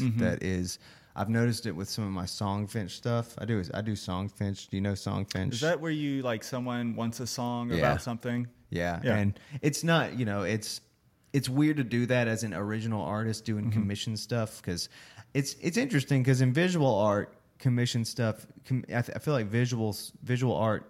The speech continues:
Speaker 2: is treated more like a skill and it's more normal to do commission stuff.
Speaker 1: Yeah,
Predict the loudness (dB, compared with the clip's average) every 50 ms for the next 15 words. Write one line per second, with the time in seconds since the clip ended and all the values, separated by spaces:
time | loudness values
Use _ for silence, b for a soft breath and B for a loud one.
0 | -10 -10 -8 -8 -4 -2 0 2 2 0 0 0 0 0 0 -2 -2 -6 -8 -8
1 | -10 -4 -2 0 2 2 2 0 0 -2 -4 -4 -4 -2 -2 0 0 0 0 -2
2 | -2 -2 -2 0 0 2 2 0 0 0 0 0 0 2 2 2 0 0 0 -2
3 | -2 -2 -2 -2 -2 -4 -4 -4 -2 -2 -2 -2 -2 -2 -2 0 0 0